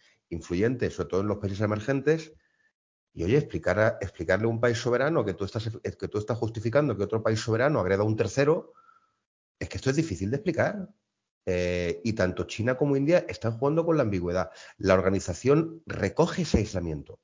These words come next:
de, de Rusia. Y eso tiene un,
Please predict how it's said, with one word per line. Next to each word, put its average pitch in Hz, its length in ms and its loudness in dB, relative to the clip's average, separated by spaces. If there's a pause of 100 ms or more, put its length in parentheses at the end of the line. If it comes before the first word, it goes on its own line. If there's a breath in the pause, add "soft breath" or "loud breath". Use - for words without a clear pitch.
(140)
de, 82 760 -4
de 82 140 -6
Rusia. 82 320 -8 (380 soft breath)
Y 117 120 4
eso 202 240 0
tiene 139 200 4
un, - 300 -4